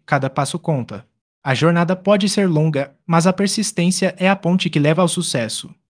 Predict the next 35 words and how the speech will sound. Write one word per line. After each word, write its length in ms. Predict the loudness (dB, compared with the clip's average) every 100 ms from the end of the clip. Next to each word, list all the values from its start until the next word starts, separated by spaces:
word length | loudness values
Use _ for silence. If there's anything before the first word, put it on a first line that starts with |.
| _
Ao 120 | -8 -4
cultivar 440 | -2 -2 2 2
uma 120 | 4
mentalidade 640 | 2 2 0 2 2 2 0
próspera, 600 | 0 0 0 -2 -2 -2
você 240 | -2 0 2
não 160 | 2
apenas 380 | 2 2 2 2
busca 360 | 0 -2 2 2
riqueza, 640 | 2 2 2 2 -2 -6
mas 180 | -2 0
também 280 | 2 4 4
um 60 |
propósito 720 | 2 -2 0 0 0 -2 -4 0
e 120 | 0
uma 160 | 2 2
vida 180 | 2
plena. 540 | 0 0 -2 -2 -8 -14 _ _ _
Conclusão: 500 | -2 2 2 2 2
ao 80 | 0
final 320 | -2 0 2
dessa 280 | 0 -2 0
jornada, 580 | 0 2 2 2 0 -4 _
refletir 520 | _ -2 -2 -2 -2 0
sobre 280 | 0 0
a 40 | 0
importância 600 | 2 -2 0 0 0 0
de 120 | -2
cultivar 460 | -2 -2 0 2 2
uma 120 | 2
mentalidade 640 | 2 0 0 2 2 2
de 100 | 0
abundância 640 | 2 2 4 2 0 -4 -2
é 100 | -2
essencial. 760 | -2 -2 -4 -2 0 -2 -4